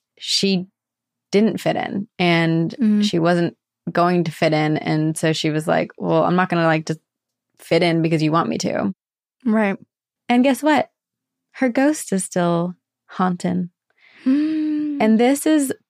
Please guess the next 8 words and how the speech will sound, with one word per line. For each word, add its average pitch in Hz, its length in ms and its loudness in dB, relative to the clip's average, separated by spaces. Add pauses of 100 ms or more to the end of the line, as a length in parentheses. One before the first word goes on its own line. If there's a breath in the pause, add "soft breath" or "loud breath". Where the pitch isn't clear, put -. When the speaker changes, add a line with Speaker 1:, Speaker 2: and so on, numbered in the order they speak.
(120)
Speaker 1:
potentially 202 600 0
why 165 600 0
her 170 160 -4
gravestone 165 440 -4
looks - 220 -6
so 170 140 -4
new. - 340 -6 (160)
So 202 380 0